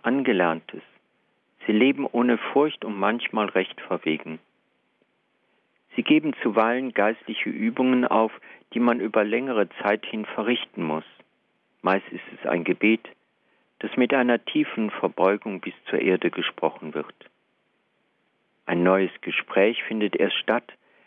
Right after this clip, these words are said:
wenn die Ratschläge ausgeführt sind. Ansonsten würde Seelenführung beliebig bleiben, bloß eine interessante Unterhaltung.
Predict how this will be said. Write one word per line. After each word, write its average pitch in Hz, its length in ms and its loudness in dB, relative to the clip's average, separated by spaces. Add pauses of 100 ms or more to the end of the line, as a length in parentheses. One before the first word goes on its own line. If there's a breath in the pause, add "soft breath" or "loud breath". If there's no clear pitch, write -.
(240 soft breath)
wenn 117 180 0
die 123 100 2
Ratschläge 120 720 0
ausgeführt 110 680 -2 (100)
sind. 76 180 -12 (880)
Ansonsten 92 680 0
würde 87 340 2
Seelenführung 101 640 2
beliebig 117 540 0
bleiben, 76 380 -2 (480)
bloß 113 280 2
eine 98 240 -2
interessante 104 680 -4
Unterhaltung. 90 720 -2